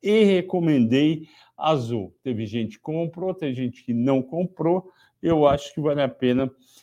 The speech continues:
ficar comprado, principalmente se o dólar come-, se o petróleo, o dólar começarem a cair. C V C sete ponto seis de alta, tô fora, Gol seiscentos também, Alpa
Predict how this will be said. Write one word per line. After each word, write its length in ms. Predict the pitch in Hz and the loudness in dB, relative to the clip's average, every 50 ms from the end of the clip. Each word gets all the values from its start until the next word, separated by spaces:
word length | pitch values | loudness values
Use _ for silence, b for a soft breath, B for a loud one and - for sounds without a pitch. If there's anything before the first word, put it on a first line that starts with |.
| b b _ | b b _
ficar 420 | _ - - - - 135 131 127 127 | _ -20 -10 -2 0 0 0 0 -2
comprado, 600 | - - 147 143 131 - - 131 131 135 135 135 | -6 -6 -6 -6 -4 -4 -2 0 0 0 -2 -4
principalmente 1000 | - _ - 190 233 254 254 254 - - 196 160 151 147 147 160 175 170 - - | -8 _ -4 0 0 0 0 0 -2 -2 0 0 2 2 0 -4 -4 -6 -8 -6
se 80 | 196 | -6
o 20 | 175 | -2
dólar 340 | 143 147 147 151 156 151 | 0 2 2 2 2 -2
come-, 400 | 147 - 165 160 160 156 101 131 - _ - - 165 | -4 -6 -8 -8 -8 -10 -12 -14 -18 _ -14 -14 -14
se 220 | - - - 160 | -14 -8 -2 0
o 100 | 147 139 | 0 0
petróleo, 640 | - - - 139 127 - - 143 139 135 143 147 151 147 B B B B B B | 0 0 -2 -2 0 0 2 2 2 2 2 0 -4 -6 B B B B B B
o 60 | 120 | -2
dólar 300 | 120 135 143 143 143 131 | 2 4 4 4 2 0
começarem 760 | - 151 143 139 135 135 127 127 - 143 143 139 139 123 - - | -4 -4 -4 -2 -2 -2 -2 -2 0 2 2 2 0 -4 -6 -6
a 140 | - 143 123 | -6 -6 -6
cair. 500 | - _ - 156 139 127 117 98 95 - _ b b b b b b | -6 _ 0 2 2 2 2 0 -2 -6 _ b b b b b b
C 300 | - - - - 196 190 | -20 -8 0 2 2 4
V 180 | 160 175 165 156 | 4 4 2 2
C 280 | - - - 160 151 | 0 -2 -2 -2 -2
sete 340 | 156 - - 147 131 - - | -2 -2 -2 -2 -2 -4 -6
ponto 300 | _ - 131 123 127 - | _ -4 -4 -4 -4 -6
seis 280 | - 135 135 127 120 117 | -4 -2 0 0 0 -2
de 200 | 123 131 156 151 | -4 -2 0 2
alta, 400 | 151 160 165 170 170 - 165 143 131 127 127 127 _ _ _ _ | 2 2 0 -2 -4 -6 -6 -6 -4 -4 -6 -6 _ _ _ _
tô 120 | - - | -2 -2
fora, 520 | - - - - 131 139 151 151 147 139 123 | -2 -4 -4 0 2 4 4 4 4 2 0
Gol 420 | 113 107 110 127 139 135 127 135 B B B B | 0 0 2 2 2 2 2 -2 B B B B
seiscentos 800 | _ - - 135 123 123 123 - - - 139 139 139 135 - 117 | _ -6 -2 0 0 0 -2 -6 -8 -6 -6 -6 -6 -8 -10 -6
também, 480 | - 123 117 113 120 135 139 127 - - - | -2 2 2 4 4 2 0 -2 -6 -10 -4
Alpa 800 | - 175 185 190 202 190 165 - - - 131 117 104 98 98 | 0 2 4 4 4 4 2 0 -2 0 2 2 2 2 -2